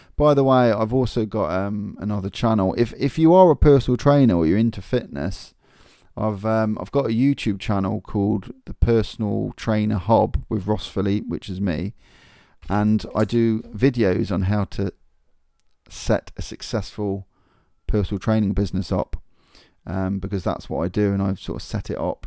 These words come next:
to help people. So if, if you do know anyone that's maybe a personal trainer that wanna set themselves their own business up, or they're running a personal trainer business, check out my YouTube channel, Personal Trainer Hub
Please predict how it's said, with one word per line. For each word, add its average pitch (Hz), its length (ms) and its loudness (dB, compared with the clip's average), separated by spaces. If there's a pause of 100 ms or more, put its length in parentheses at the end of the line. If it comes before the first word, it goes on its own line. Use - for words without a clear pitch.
to 90 120 -8
help 95 260 -4
people. 95 460 -4 (480)
So 104 180 -2
if, 107 260 0
if - 140 -8
you 110 60 4
do 143 200 8
know 123 180 6
anyone 117 720 2 (360)
that's - 380 -12
maybe 101 340 -2
a 90 60 -2
personal 98 380 2
trainer 107 340 0
that 92 80 -4
wanna 92 220 -2
set - 320 -4
themselves 95 520 -2
their 95 140 -2
own 95 140 0
business 98 280 0
up, 113 240 0
or 92 60 -4
they're 95 180 2
running 107 300 4
a 104 60 -2
personal 101 260 -2
trainer 107 220 -2
business, 101 480 -2 (500)
check 143 220 2
out 135 120 6
my 110 120 -2
YouTube 117 360 2
channel, 101 360 2
Personal 117 500 2
Trainer 98 480 0
Hub 95 480 2